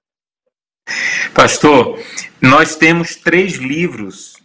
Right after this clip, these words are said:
disponíveis pra todos os alunos, o senhor conhece muito bem eles. O primeiro é aquela, aquela coleção de livros do pastor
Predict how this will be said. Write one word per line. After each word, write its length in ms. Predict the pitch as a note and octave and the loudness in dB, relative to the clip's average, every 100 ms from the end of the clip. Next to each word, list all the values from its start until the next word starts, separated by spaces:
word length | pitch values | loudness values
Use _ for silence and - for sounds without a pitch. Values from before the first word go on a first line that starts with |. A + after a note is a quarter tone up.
| _ | _
disponíveis 1000 | - A#2+ A#2+ C3+ B2 A#2+ D3 C#3+ A2 - | -12 -10 -6 -2 -2 0 0 0 -4 -6
pra 240 | - A2+ A#2 | -8 -2 -2
todos 420 | - F3 G#3 F3+ | -2 0 0 -2
os 160 | E3+ C3 | -4 0
alunos, 480 | A#2 A#2 D#3 D#3 | 0 0 -4 -6
o 40 | G2+ | -10
senhor 180 | - B2+ | -10 -6
conhece 300 | C#3 C3+ B2+ | -4 -4 -6
muito 320 | B2+ E3+ D3 | -6 -6 -6
bem 240 | B2 A#2 | -8 -6
eles. 440 | A#2 D3+ C3+ - _ _ _ _ | -8 -10 -12 -18 _ _ _ _
O 80 | - | -18
primeiro 400 | A2+ D3 D3+ E3 | -10 -6 -4 -2
é 20 | |
aquela, 260 | F3 F3+ F3 | -2 -4 -8
aquela 320 | C#3 D3+ D#3 | -8 -4 -6
coleção 440 | D#3 D#3 D3 D#3+ D3 | -4 -8 -8 -12 -12
de 80 | C#3+ | -10
livros 400 | C3+ D#3 D#3 C#3+ | -8 -8 -10 -16
do 100 | D3 | -10
pastor 680 | C#3 B2 - D3+ D3 D3+ | -10 -12 -16 -12 -12 -12